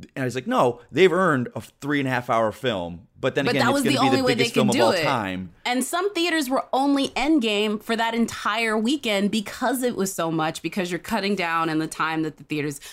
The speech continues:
Speaker 2: again, yeah, we get
Speaker 1: No,
Speaker 2: it,
Speaker 1: but
Speaker 2: but
Speaker 1: you, you make a great point because a lot of people just, not that they're just unaware of it, of the, how the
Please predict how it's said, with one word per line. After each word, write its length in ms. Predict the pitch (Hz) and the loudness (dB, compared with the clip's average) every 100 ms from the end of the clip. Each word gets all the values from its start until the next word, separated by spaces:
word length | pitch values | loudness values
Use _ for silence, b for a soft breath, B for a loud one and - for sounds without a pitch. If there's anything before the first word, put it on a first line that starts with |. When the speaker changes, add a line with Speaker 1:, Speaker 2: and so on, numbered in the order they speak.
| - | -6
Speaker 2:
again, 260 | 208 139 - B B _ - 160 | -4 -4 -8 B B _ -20 -6
yeah, 200 | 170 143 - | -4 -4 -8
we 260 | 170 185 233 | -6 -2 0
get 120 | 170 | 2
Speaker 1:
No, 100 | 180 | 4
Speaker 2:
it, 20 | 135 | 4
Speaker 1:
but 80 | |
Speaker 2:
but 60 | 165 | 2
Speaker 1:
you, 100 | 247 | -2
you 300 | 226 214 - | -6 -10 -10
make 160 | 180 190 | -8 -8
a 40 | |
great 200 | 127 151 | -2 -2
point 140 | 156 135 | 0 -4
because 260 | 120 120 | -2 -4
a 60 | 143 | -2
lot 200 | 139 143 | 0 2
of 80 | 139 | 0
people 240 | 139 131 | -4 -8
just, 280 | 117 120 - b b _ _ - | -6 -6 -8 b b _ _ -2
not 160 | 196 | -2
that 120 | 147 110 | -2 -8
they're 300 | - 131 127 | -10 -10 -6
just 100 | 127 | -2
unaware 380 | 127 117 143 139 | 0 4 4 4
of 100 | 95 | 2
it, 100 | 95 | -2
of 260 | 104 92 | -2 -4
the, 80 | 101 | -10
how 160 | 101 | -6
the 100 | 110 | -6